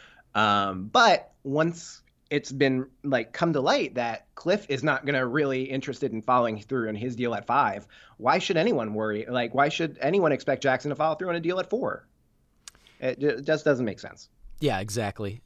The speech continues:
Speaker 2: Uh, l-, we're gonna talk about this a little more after the break. And we're back. Let's, uh, let's get back into, you know, the whole Tommy, Mickey, uh,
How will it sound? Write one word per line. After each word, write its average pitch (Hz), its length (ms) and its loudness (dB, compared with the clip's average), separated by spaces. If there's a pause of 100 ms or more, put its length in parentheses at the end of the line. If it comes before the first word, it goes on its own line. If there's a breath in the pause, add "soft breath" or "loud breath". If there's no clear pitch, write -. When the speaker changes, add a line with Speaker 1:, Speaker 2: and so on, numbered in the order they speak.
Speaker 2:
Uh, 147 240 2
l-, 180 160 -4
we're 190 140 2
gonna 185 140 2
talk 175 180 2
about 160 200 2
this 156 140 0
a 131 60 0
little 143 180 4
more 143 380 2
after 147 400 2
the 156 80 -6
break. 104 560 -10 (1900)
And 160 140 2
we're 185 100 4
back. 160 360 6
Let's, 156 180 0
uh, 165 260 2
let's - 180 -6
get 180 160 0
back 160 200 2
into, 139 640 2
you 127 100 -4
know, 117 140 -2
the 110 180 -4
whole 123 380 -2
Tommy, 127 640 0 (600)
Mickey, 117 680 -2 (600)
uh, 95 320 -2